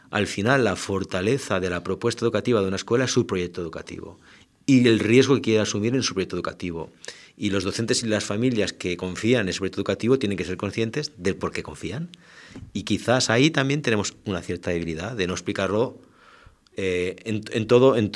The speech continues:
en, en toda su dimensión. Mirad, vamos a hacer todo esto, pensamos que esto es positivo, mirando en la actualidad y en el futuro, y, y esperamos vuestra confianza. Por eso estos proyectos que no entendéis se van a hacer en el cole.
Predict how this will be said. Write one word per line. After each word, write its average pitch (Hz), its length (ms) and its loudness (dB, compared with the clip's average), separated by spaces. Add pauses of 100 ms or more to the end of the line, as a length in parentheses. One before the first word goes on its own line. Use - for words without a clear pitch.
en, 95 240 0
en 107 100 0
toda 120 220 10
su 120 120 8
dimensión. 85 600 2
Mirad, 98 340 6
vamos 104 300 2
a 104 40 -2
hacer 90 200 -2
todo 101 260 2
esto, 156 440 0 (280)
pensamos 104 380 0
que - 60 0
esto - 160 -6
es - 40 -14
positivo, 156 600 -2 (340)
mirando 95 540 0 (100)
en 92 140 -2
la 92 60 0
actualidad 98 320 0
y 92 40 -2
en 85 80 -4
el 87 60 -6
futuro, 135 480 0 (520)
y, 85 160 -12
y 95 180 -6
esperamos 92 340 -4
vuestra 104 180 -2
confianza. 95 420 -4
Por 104 120 4
eso 107 120 6
estos - 200 2
proyectos 123 380 4
que - 140 -2
no 107 120 2
entendéis 123 480 2
se 110 100 2
van 95 140 0
a - 20 -6
hacer 90 160 -6
en 87 80 -4
el 80 140 -8
cole. 104 360 -6